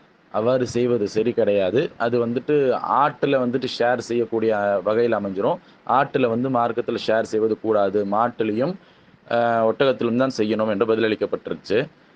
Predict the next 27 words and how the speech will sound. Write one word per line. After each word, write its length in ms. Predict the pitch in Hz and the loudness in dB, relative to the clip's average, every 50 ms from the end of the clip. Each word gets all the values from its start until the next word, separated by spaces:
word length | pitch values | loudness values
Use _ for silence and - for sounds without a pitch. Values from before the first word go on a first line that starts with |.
| _ _ _ | _ _ _
அதிலிருந்து 840 | - 107 123 131 127 131 135 147 165 160 160 151 143 135 131 123 120 | 0 2 2 4 4 2 2 2 2 2 2 4 4 4 4 2 2
நீங்க 260 | 113 123 123 123 120 | 2 2 2 2 2
ஒரு 300 | 117 113 110 110 104 98 90 | 2 2 2 2 0 0 -2
துணை 240 | - 120 131 135 135 | -2 -2 0 0 0
கேள்வி, 460 | 107 123 127 120 113 113 107 104 98 | 0 0 2 2 2 2 2 2 2
சந்தேகம் 360 | - 110 107 117 117 113 113 | 0 0 0 2 2 0 0
கேட்குறீங்கன்னாக்கா, 840 | 101 104 95 - 123 98 95 98 98 95 92 90 - 98 104 143 160 170 - _ _ _ _ _ _ _ - | 0 0 0 -2 -4 -4 -4 -8 -8 -6 -6 -4 0 0 0 0 0 -4 -10 _ _ _ _ _ _ _ 0
பகிர்ந்தளிக்கிறதெல்லாம் 1000 | 120 123 143 170 170 180 175 165 156 151 147 147 147 135 135 127 127 135 139 135 | 0 2 4 4 4 4 4 4 4 4 4 2 4 4 4 4 4 4 4 2
கிடையாது. 400 | 120 113 113 107 92 85 - - - - 113 | 2 4 4 2 2 0 -4 -10 -8 -2 -2
ஒருத்தர் 280 | 117 117 110 - 123 | 0 0 2 2 2
என்ன 180 | 117 117 131 143 | 2 2 2 0
செய்றார் 400 | 131 - 127 123 127 127 117 113 | 0 2 2 2 2 2 2 0
அப்படின்னாக்கா, 340 | 101 104 107 110 107 147 147 | -2 -2 -4 -2 0 0 0
முழுவதுமாக 680 | 135 139 151 170 175 170 151 143 143 143 143 143 151 151 | 2 2 2 4 4 2 2 2 2 2 2 2 2 0
அந்த 140 | 139 127 - | -2 -2 -2
குர்பானிக்கு 440 | 131 127 123 131 139 139 135 127 110 | -2 -2 0 0 0 0 0 -2 0
எவ்வளவு 300 | 120 117 117 131 127 - | 0 0 2 0 0 0
தொகை 260 | - 113 110 120 120 | 0 0 0 2 2
ஆகுதோ 240 | 110 104 101 113 135 | 2 2 2 2 2
அதை 140 | 135 123 113 | 2 0 0
அப்படியே 240 | 95 98 123 131 - | 0 -2 -4 -4 -2
கொடுத்துடுறாரு 460 | - 120 120 113 117 107 104 95 85 - _ _ - - _ - 101 | -2 -4 -2 -2 -2 0 0 0 -2 -4 _ _ -20 -20 _ -4 0
தர்மமாக, 640 | 117 123 131 135 131 127 123 127 127 127 117 104 - - _ _ _ _ - | 0 2 2 2 0 2 2 2 2 2 0 -2 -2 -6 _ _ _ _ -2
அல்லது 220 | - 139 147 156 | 0 2 4 4
அன்பளிப்பாக 760 | 151 131 139 147 147 147 143 117 - 120 127 131 123 107 - - | 2 2 2 2 2 2 0 2 0 0 2 2 2 0 -2 -2
கொடுத்து 280 | - 139 139 127 123 131 | -2 -2 -2 0 0 -2
விடுகிறார். 360 | 120 110 107 101 98 95 - | 0 0 0 0 0 0 -2